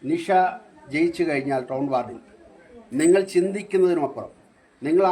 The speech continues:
ആഗ്രഹിക്കുന്നതിനപ്പുറം ഈ ടൗൺ വാർഡിനെ മാറ്റിയെടുക്കും എന്ന കാര്യത്തിൽ എനിക്ക് നൂറ് ശതമാനം ഉറപ്പ്. നമ്മുടെ ചടയമംഗലം ഇന്നും ഒരു അൻപത് വർഷം പിറകെ നിൽക്കുകയാണ്. നമ്മുടെ ചടയമംഗലം ഒരുപാട് വികസനങ്ങൾ വരാനുണ്ട്. ഒരു സ്റ്റേഡിയത്തിന് വേണ്ടി സ്ഥലമെടുത്തിട്ടുണ്ട്.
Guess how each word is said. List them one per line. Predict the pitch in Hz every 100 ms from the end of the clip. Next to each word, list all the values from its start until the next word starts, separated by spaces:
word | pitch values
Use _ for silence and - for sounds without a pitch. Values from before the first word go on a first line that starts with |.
| 190
ആഗ്രഹിക്കുന്നതിനപ്പുറം | 202 214 202 - 185 180 156 143 151 175 - - - 139
ഈ | 160 -
ടൗൺ | 139 147 156
വാർഡിനെ | 156 151 143 135
മാറ്റിയെടുക്കും | 139 - 156 151 160 170 - - 123
എന്ന | 143 165 147
കാര്യത്തിൽ | 143 151 151 156 170 -
എനിക്ക് | 131 139 139 135
നൂറ് | 160 190 175
ശതമാനം | 156 151 143 127
ഉറപ്പ്. | 117 - - - - - _ -
നമ്മുടെ | 160 220 208
ചടയമംഗലം | 190 208 208 208 202 - - - - 165
ഇന്നും | 208 247 226 - - 165
ഒരു | 165
അൻപത് | 180 214 220 202
വർഷം | 185 175 151
പിറകെ | 160 160 127
നിൽക്കുകയാണ്. | 123 101 - - - - - - - - 135
നമ്മുടെ | 160 170
ചടയമംഗലം | 156 165 170 165 160 -
ഒരുപാട് | 143 165 175 170 151
വികസനങ്ങൾ | 151 156 151 143
വരാനുണ്ട്. | 135 123 113 - - -
ഒരു | 151 147
സ്റ്റേഡിയത്തിന് | 147 160 175 175 165
വേണ്ടി | 160 -
സ്ഥലമെടുത്തിട്ടുണ്ട്. | 151 160 143 143 135 120